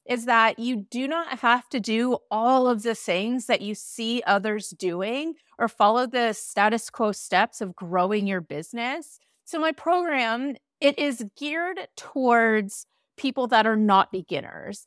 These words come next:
So really what the program is, it's how to craft truly epic and uncommon high-end experiences that you and your Magic Fit clients fucking love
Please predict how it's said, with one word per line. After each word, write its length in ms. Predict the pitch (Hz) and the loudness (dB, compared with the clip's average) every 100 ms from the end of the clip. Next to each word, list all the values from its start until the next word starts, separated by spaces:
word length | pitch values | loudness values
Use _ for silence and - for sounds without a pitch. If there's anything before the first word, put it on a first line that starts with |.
| - | -20
So 460 | - - 262 240 208 | -8 2 4 4 2
really 280 | 294 349 370 | 0 2 2
what 160 | 311 254 | 0 -2
the 40 | |
program 540 | - 240 208 208 180 | -2 -2 2 2 2
is, 400 | 180 180 165 170 - | 0 -2 -2 -4 -2
it's 240 | 214 - | -2 -4
how 220 | 240 269 | -2 0
to 100 | 269 | 0
craft 380 | 285 294 254 - | 0 2 2 0
truly 560 | - - 320 311 320 277 | -14 -8 -6 -4 -4 0
epic 380 | 226 233 269 262 | -2 0 -2 0
and 160 | 196 196 | -4 -2
uncommon 680 | 226 240 247 - 202 220 240 | -4 -4 -6 -4 -2 -2 -6
high-end 720 | 233 208 202 226 - 196 208 | -6 -2 0 0 -2 -2 -2
experiences 1040 | 220 - - 170 180 202 196 - 151 170 180 _ _ | -8 -10 -10 -6 -4 -4 -6 -4 -4 -4 -10 _ _
that 160 | 233 208 | 0 0
you 380 | 196 240 277 311 | 0 0 2 0
and 160 | 240 | -2
your 100 | 226 | -2
Magic 400 | 208 190 202 269 | 0 0 -2 -10
Fit 220 | - 262 | -8 -8
clients 500 | - 196 185 220 - - - | -6 -8 -6 -8 -12 -10 0
fucking 440 | 233 - 320 320 | 0 0 -8 -4
love 460 | 226 180 143 180 | 2 4 4 2